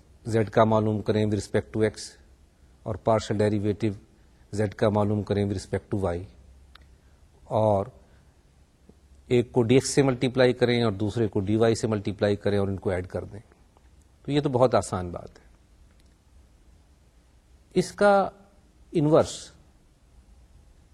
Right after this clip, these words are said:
کہ اگر ہمیں اس قسم کا کسی کا پارشل، یہ ڈفرینشیل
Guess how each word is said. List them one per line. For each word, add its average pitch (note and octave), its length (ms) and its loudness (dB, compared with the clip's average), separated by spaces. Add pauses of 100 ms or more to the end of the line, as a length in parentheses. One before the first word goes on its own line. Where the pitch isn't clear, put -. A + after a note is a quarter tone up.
(160)
کہ - 160 -6
اگر E3 220 0
ہمیں E3+ 360 0 (800)
اس - 180 -2
قسم F3+ 320 -2
کا D#3 180 0
کسی D3 340 -4
کا C3 160 0
پارشل، A#2+ 600 2 (1300)
یہ A#2+ 180 4
ڈفرینشیل C#3 680 4